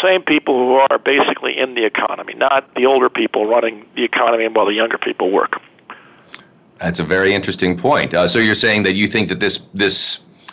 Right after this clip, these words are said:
Speaker 2: it was a temporary, uh, situation where we saw protectionist, uh, elections kinda going forth, and it looks like that might be, uh, well, actually, so what, what does that mean, uh, for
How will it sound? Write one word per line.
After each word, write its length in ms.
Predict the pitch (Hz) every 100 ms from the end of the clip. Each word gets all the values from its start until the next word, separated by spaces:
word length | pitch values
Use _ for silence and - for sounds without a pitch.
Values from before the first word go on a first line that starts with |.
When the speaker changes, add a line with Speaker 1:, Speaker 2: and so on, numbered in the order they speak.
| -
Speaker 2:
it 40 | 107
was 120 | 117
a 40 |
temporary, 760 | 110 147 131 113 107 104 98 -
uh, 420 | 90 85 80 65
situation 560 | 90 117 95 101 92 90
where 80 |
we 100 | 87
saw 200 | 85 95
protectionist, 800 | 85 - 113 95 101 87 - - - - -
uh, 300 | 69 69 64
elections 520 | 90 92 85 104 85 -
kinda 180 | 90
going 300 | 85 92 90
forth, 400 | 87 90 87 85
and 100 | 90
it 60 | 80
looks 240 | 82 87
like 180 | 85 78
that 220 | 87 78
might 240 | 80 82 85
be, 720 | 82 80 80 80 80 78 73
uh, 240 | 67 69 107
well, 160 | 139
actually, 320 | 143 156 175 - -
so 200 | - 160
what, 380 | 139 143 151 139
what 160 | 151
does 80 | 147
that 180 | 143 123
mean, 220 | 131 127 -
uh, 160 | 110 104
for 560 | - 117 117 107 101